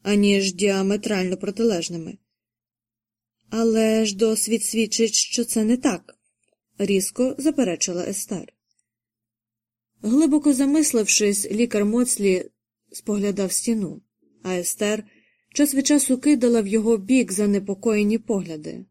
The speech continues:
намагаючись здогадатися, що він скаже ще. «Повторюю, ваша теорія цікава». Лікар зобразив на обличчі поблажливу усмішку, щоб пом'якшити ефект своїх слів.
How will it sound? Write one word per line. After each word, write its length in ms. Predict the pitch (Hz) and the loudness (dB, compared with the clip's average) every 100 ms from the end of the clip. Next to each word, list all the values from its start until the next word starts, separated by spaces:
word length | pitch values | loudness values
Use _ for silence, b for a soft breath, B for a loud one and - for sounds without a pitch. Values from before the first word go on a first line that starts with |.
| _ - | _ -6
намагаючись 760 | 185 190 208 214 196 202 190 | -4 -2 -2 -2 -2 -2 -4
здогадатися, 800 | 170 190 208 240 233 202 - 190 190 _ _ _ _ _ | -2 -4 -2 -2 -2 -4 -4 -6 -8 _ _ _ _ _
що 220 | - - 269 | -4 0 2
він 120 | 247 | 2
скаже 340 | - 240 240 | 0 0 0
ще. 360 | 240 - - - _ _ _ _ _ _ _ _ _ _ _ _ | -2 -4 -8 -12 _ _ _ _ _ _ _ _ _ _ _ _
«Повторюю, 800 | - 302 - 254 190 175 165 165 _ _ - | -2 -2 2 2 4 0 -2 -10 _ _ -10
ваша 480 | 196 196 196 - 202 | -2 0 2 2 0
теорія 380 | 208 202 202 220 | 2 4 4 2
цікава». 580 | - 294 208 156 170 - _ _ _ _ _ _ - | 0 -2 -2 -4 -8 -14 _ _ _ _ _ _ -6
Лікар 360 | 196 262 254 220 | 0 0 0 0
зобразив 640 | 202 196 202 190 233 233 | 0 0 0 2 2 2
на 120 | 220 | 2
обличчі 560 | 196 185 220 254 - 214 | 0 -2 0 0 0 -2
поблажливу 640 | 202 214 226 214 208 208 | -2 0 0 0 -2 0
усмішку, 720 | 262 262 196 190 - 185 180 _ _ _ _ _ | -2 -2 -2 -2 -2 -4 -6 _ _ _ _ _
щоб 300 | - - 208 | -6 -4 -2
пом'якшити 540 | 208 233 254 - - | 0 0 0 -2 -2
ефект 420 | 214 214 - 262 262 | -2 -2 -2 -2 -2
своїх 460 | - 202 196 202 | -4 -2 -2 -2
слів. 440 | - 240 170 - | -2 -2 -4 -8